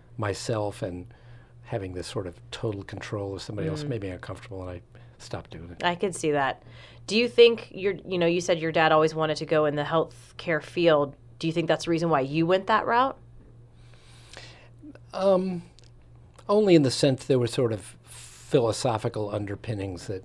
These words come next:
Speaker 1: you know, kind of the kind of person my dad was, and
Speaker 2: Mm-hmm.
Speaker 1: um, but no, th-, th-, there was no medical talk in our family, and, and I
Speaker 2: Okay.
Speaker 1: really didn't,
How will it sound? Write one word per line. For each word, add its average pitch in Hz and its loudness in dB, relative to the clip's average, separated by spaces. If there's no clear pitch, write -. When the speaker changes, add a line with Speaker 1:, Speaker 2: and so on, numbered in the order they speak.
Speaker 1:
you 113 -8
know, 90 -10
kind 107 -8
of 85 -14
the 98 -12
kind 113 -6
of - -10
person 113 -8
my 101 -8
dad 98 -8
was, 98 -8
and 160 -10
Speaker 2:
Mm-hmm. - -12
Speaker 1:
um, 92 -12
but 107 -4
no, 113 -2
th-, 113 -10
th-, 110 -8
there 117 -6
was 113 -6
no 127 -2
medical 110 -2
talk 104 -4
in 104 -4
our 95 -6
family, 98 -10
and, 95 -10
and 151 4
I 127 2
Speaker 2:
Okay. 123 4
Speaker 1:
really 110 0
didn't, 101 -8